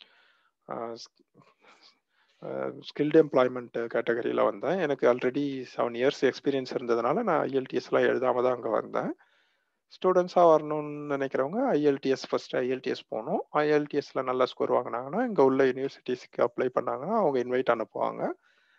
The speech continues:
அதுக்கப்புறம் இங்க வந்து அவங்க படிக்கலாம். அ, இங்க வந்து படிக்கும்போது அவங்க இன்னும் நிறைய தெரிஞ்சுக்கலாம்.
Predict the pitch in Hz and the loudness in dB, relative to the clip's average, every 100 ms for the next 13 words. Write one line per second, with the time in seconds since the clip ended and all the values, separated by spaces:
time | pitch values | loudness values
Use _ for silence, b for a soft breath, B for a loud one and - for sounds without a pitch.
0 | b - 131 120 120 147 131 117 113 123 | b -4 -2 0 -2 -4 -6 -8 -10 -10
1 | 123 113 107 107 107 107 - 113 110 - | -8 -8 -8 -12 -16 -18 -18 -16 -18 -16
2 | 104 110 110 131 139 120 117 117 113 110 | -16 -14 -12 -12 -14 -16 -18 -16 -12 -12
3 | - - 123 127 123 135 180 165 143 127 | -12 -10 -10 -10 -6 0 2 4 2 -2
4 | 135 131 123 131 127 127 123 120 110 117 | 0 2 4 2 2 -2 -4 -4 0 0